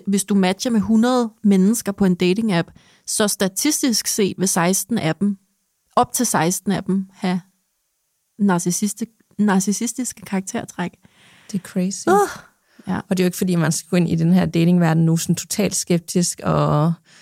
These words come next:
Speaker 2: se narcissister alle vejen. Altså, det kan jo også hurtigt blive en glidebane, og man bare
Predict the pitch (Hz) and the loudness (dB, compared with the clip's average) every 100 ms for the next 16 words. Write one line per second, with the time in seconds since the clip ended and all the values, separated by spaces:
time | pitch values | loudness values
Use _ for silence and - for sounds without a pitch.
0 | - - - _ - 196 165 170 170 - | -20 -20 -20 _ 0 2 2 2 0 0
1 | 196 180 - 170 180 139 143 165 185 185 | 0 0 0 2 2 2 0 0 0 -2
2 | - 180 180 160 - 190 175 175 170 156 | 0 0 2 2 2 2 2 4 2 4
3 | 180 165 151 156 160 156 156 147 | 2 2 0 2 2 0 0 0